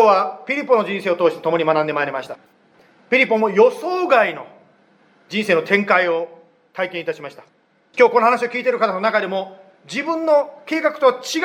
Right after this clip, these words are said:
う中に今置かれている方がいらっしゃるかもしれません。神様、どうぞその方と共にいてください。ピリポが体験したような、本当に人生、それはピリポだけではなく、私たち一人一人も体験できます。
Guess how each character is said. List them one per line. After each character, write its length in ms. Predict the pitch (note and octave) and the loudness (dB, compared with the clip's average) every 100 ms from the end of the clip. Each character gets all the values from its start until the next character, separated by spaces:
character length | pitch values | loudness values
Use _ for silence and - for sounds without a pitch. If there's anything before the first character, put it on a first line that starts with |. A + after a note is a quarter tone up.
| F4 | 2
う 60 | E4+ | 2
中 200 | E4+ C4+ | -4 -6
に 80 | G#3+ | -8
今 120 | F#3 | -8
置 80 | A3 | -6
か 60 | |
れ 60 | G#3+ | -8
て 60 | |
い 40 | A3 | -8
る 60 | |
方 120 | G3+ D#3+ | -8 -6
が 60 | |
い 40 | D#3+ | -6
ら 60 | |
っ 20 | |
し 60 | F3 | -6
ゃ 40 | |
る 60 | E3 | -10
か 100 | C#3 | -12
も 60 | A#2+ | -14
し 80 | |
れ 60 | B2+ | -18
ま 100 | A2+ | -20
せ 40 | - | -20
ん。 40 | _ _ _ _ _ _ - | _ _ _ _ _ _ -2
神 160 | A3+ | 0
様、 160 | A#3+ A3+ | 2 0
ど 220 | D4+ D#4 | 0 -2
う 20 | |
ぞ 60 | D#4 | -2
そ 120 | A#3 | -2
の 80 | A3 | 0
方 180 | G#3+ G3+ | 0 -2
と 60 | |
共 200 | - G3+ | -4 -4
に 80 | G#3 | -2
い 20 | |
て 100 | G#3 | -4
く 80 | F3+ | -2
だ 80 | E3+ | -4
さ 200 | D#3 C#3 | -4 -8
い。 80 | - _ _ _ _ _ - | -12 _ _ _ _ _ -4
ピ 80 | |
リ 100 | D#4+ | 0
ポ 80 | C#4+ | 2
が 120 | B3 | 2
体 240 | A#3+ C4+ D4 | 4 0 0
験 200 | D4+ C#4+ | -6 -6
し 80 | - | -2
た 100 | D4+ | 0
よ 160 | D4 | 0
う 20 | |
な、 140 | F#3+ A#2+ - _ _ | -2 -8 -18 _ _
本 160 | - E4+ | -10 -6
当 80 | F4 | -6
に 100 | C#4+ | -6
人 180 | D4 D4+ | -8 -4
生、 180 | G3 - | -4 -4
そ 80 | |
れ 80 | C#4+ | -2
は 80 | D4+ | -2
ピ 100 | D#4 | -2
リ 80 | F4 | -2
ポ 100 | C4 | 2
だ 100 | A#3 | 2
け 80 | A#3 | 4
で 60 | |
は 60 | A3 | 2
な 80 | G#3+ | 0
く、 140 | F#3 - | -6 2
私 380 | B3 C4 D#4+ | 2 4 0
た 100 | C#4 | 0
ち 60 | A3+ | -12
一 100 | A3 | -12
人 140 | D#4+ D#4+ | -8 -6
一 60 | |
人 160 | A#3+ B3+ | -4 -6
も 80 | G3 | -2
体 180 | F3+ | -2
験 100 | E3+ | -2
で 80 | D#3+ | -6
き 80 | D#3 | -8
ま 120 | D3 | -12
す。 140 | C#3+ | -14